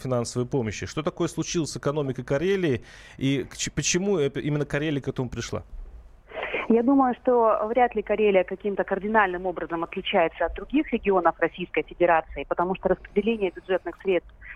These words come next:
Speaker 2: межбюджетные отношения, они несправедливые. Это, я думаю, знают все главы муниципалитетов, это знают все губернаторы.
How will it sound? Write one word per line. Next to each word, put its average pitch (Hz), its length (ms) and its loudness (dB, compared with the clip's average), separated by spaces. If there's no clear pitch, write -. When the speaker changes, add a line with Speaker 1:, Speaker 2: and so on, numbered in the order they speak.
Speaker 2:
межбюджетные 185 640 0
отношения, 170 540 2
они 175 120 4
несправедливые. 202 840 2
Это, - 100 -8
я 170 120 -6
думаю, 175 280 -8
знают 170 300 2
все 185 180 -2
главы 170 320 4
муниципалитетов, 190 880 -4
это 175 180 0
знают 165 320 2
все 175 120 0
губернаторы. 202 680 2